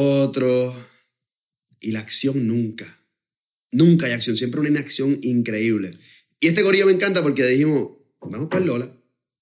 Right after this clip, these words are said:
vamos pa'l Lola", nos inscribimos en el Lola. "Vamos pa'l Sabrina", un mes antes, nos inscribimos en el Sabrina.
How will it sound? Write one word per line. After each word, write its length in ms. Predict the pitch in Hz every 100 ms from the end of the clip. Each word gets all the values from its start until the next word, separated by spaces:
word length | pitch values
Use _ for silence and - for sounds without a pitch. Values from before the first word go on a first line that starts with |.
| _ -
vamos 220 | - 190
pa'l 180 | 180 -
Lola", 160 | 78
nos 100 | -
inscribimos 460 | 95 - 123 202 127
en 60 |
el 80 | 85
Lola. 260 | 78 - - _ _
"Vamos 220 | 107 123 147
pa'l 100 | 165
Sabrina", 640 | 170 190 175 143 143 - _ -
un 160 | 131
mes 140 | 147 156
antes, 480 | 160 175 170 123 123 _ _ _ _
nos 140 | 107 110
inscribimos 440 | - 117 190 175
en 60 | 117
el 60 |
Sabrina. 420 | 113 95 90 87